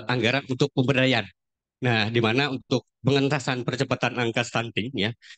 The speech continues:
bisa kita turunkan melalui pemberdayaan, pemberian makanan bergizi dan juga, eh, honor atau insentif kepada para kader.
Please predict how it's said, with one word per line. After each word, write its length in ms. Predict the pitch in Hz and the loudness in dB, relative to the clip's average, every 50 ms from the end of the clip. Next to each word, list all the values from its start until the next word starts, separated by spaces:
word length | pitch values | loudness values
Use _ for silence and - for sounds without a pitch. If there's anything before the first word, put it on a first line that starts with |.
| _ | _
bisa 240 | - 131 110 - 120 | 0 0 2 2 0
kita 240 | - 120 101 117 107 | 0 0 -2 -2 0
turunkan 460 | - 113 110 113 113 113 - 123 123 | 2 2 2 4 2 2 0 0 2
melalui 260 | 113 107 107 117 123 | 2 2 2 2 2
pemberdayaan, 480 | - 110 110 113 104 107 107 113 113 113 | 0 0 0 2 2 2 2 2 2 0
pemberian 460 | 113 113 110 107 113 127 131 131 131 | 0 -2 2 2 2 2 2 2 2
makanan 340 | 120 113 - 117 113 113 113 | -2 -2 -2 -2 -2 -2 -2
bergizi 400 | 110 110 113 117 113 - 139 131 | -2 0 0 0 2 2 2 0
dan 160 | 117 107 107 | 0 0 2
juga, 240 | 113 107 107 123 110 _ _ _ _ _ _ - - | 0 2 2 0 -4 _ _ _ _ _ _ -4 -2
eh, 240 | 117 117 113 107 110 - - | 0 2 2 2 0 -2 0
honor 240 | - 120 123 127 127 120 | 0 2 2 2 2 0
atau 160 | 117 - 131 | 0 2 2
insentif 400 | 131 113 - - - 139 135 - _ | 2 2 2 0 0 0 -2 -2 _
kepada 400 | 135 135 120 - 117 104 113 - | -2 -2 0 0 0 -2 -2 -2
para 180 | - 123 120 - | 0 -2 -2 0
kader. 300 | - 127 123 123 117 | -2 -2 0 0 -2